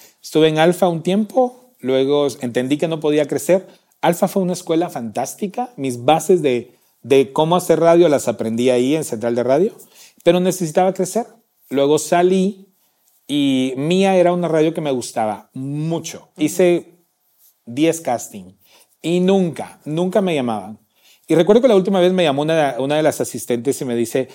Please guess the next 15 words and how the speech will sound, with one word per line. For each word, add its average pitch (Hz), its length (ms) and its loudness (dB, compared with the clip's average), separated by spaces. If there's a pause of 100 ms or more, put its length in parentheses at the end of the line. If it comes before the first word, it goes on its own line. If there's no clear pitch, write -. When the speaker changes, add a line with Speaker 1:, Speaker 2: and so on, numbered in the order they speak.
(200)
Speaker 1:
"Francisco, 170 460 -4
¿quieren 190 220 2
hacerle 190 260 0
una 185 180 -2
prueba?". 185 360 2
Y 139 80 0
yo 160 120 2
me 190 160 2
grabé 147 360 4
en 208 100 2
mi 180 80 0
estudio 170 420 0
de 180 60 2
grabación 135 480 -2 (180)
y 151 120 0